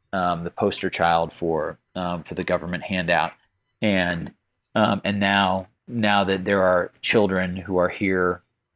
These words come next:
you know, not, not, uh, because they wa-, not, not, not because they came, but they're unaccompanied.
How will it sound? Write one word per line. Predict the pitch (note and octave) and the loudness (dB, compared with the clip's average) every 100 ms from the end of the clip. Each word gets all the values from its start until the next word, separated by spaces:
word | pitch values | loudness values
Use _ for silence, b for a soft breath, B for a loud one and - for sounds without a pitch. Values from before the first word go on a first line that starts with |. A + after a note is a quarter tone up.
| - - | -20 -10
you | F#2+ | -4
know, | F2+ E2+ E2 _ _ - | -4 -4 -8 _ _ -4
not, | G2+ - | -2 -2
not, | F#2 F2 F2 - _ | -2 0 0 -4 _
uh, | F#2 F2+ E2+ | 0 0 0
because | E2+ F2 G2 E2 | -2 -6 -6 -4
they | F2 F2 E2+ D#2 | -2 -2 -2 -6
wa-, | E2+ E2+ E2+ E2 | -2 2 2 0
not, | F#2 F2 F2 - | -2 -4 -4 -6
not, | F2 - | -10 -4
not | F2+ | -4
because | F2+ F#2 E2+ | -2 -4 -2
they | F#2 G#2 | 0 0
came, | - E2 D#2+ - _ _ | -2 -8 -8 -14 _ _
but | - | 0
they're | - | 4
unaccompanied. | A#2 A#2+ F#2 - D#2+ D#2+ F2 | 2 2 0 0 -4 -6 -8